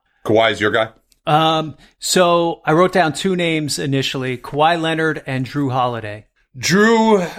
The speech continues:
Speaker 1: uh, I think he's just a little too small. That's my, that's my problem
Speaker 2: When,
Speaker 1: there.
Speaker 2: when
Speaker 1: I mean,
Speaker 2: you
Speaker 1: I, I agree.
Speaker 2: qualified it by saying defend against anyone, that obviously shifted things more toward the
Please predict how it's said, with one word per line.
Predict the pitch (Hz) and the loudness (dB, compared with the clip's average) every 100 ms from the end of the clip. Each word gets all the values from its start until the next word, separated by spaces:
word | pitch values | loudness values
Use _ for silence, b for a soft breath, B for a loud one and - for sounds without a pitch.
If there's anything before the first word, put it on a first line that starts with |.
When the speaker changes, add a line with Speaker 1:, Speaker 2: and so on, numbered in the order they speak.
| - | -8
Speaker 1:
uh, | - 147 143 139 | 0 2 2 2
I | |
think | 139 135 | 2 0
he's | 131 | -4
just | 117 120 | -6 -2
a | |
little | 110 | -2
too | 95 | -2
small. | 85 92 80 - _ | -8 -6 -8 -10 _
That's | 87 87 - | -4 -4 -6
my, | 85 82 | -6 -6
that's | 92 87 - | -6 -6 -8
my | 82 | -16
problem | 76 78 - | -10 -10 -2
Speaker 2:
When, | 180 190 | 0 0
Speaker 1:
there. | 147 | -2
Speaker 2:
when | 160 | 0
Speaker 1:
I | 165 | 2
mean, | |
Speaker 2:
you | 208 | 2
Speaker 1:
I, | |
I | 120 | 0
agree. | 247 226 220 208 | 0 0 2 2
Speaker 2:
qualified | 196 180 | 2 2
it | 175 | 2
by | 160 | 0
saying | 147 175 156 147 | 2 2 2 0
defend | 139 170 156 | 0 0 0
against | 143 143 135 | 0 0 -2
anyone, | 139 139 160 160 175 175 139 | -2 0 0 2 0 0 0
that | 151 147 143 | 0 0 0
obviously | 147 147 139 147 | -2 0 -2 -2
shifted | 135 - 160 - 139 | -2 0 0 -2 -6
things | - 139 131 113 | -2 -2 -2 -4
more | 135 135 | -4 -4
toward | 131 143 131 131 | -4 -4 -4 -4
the | 135 123 | -6 -6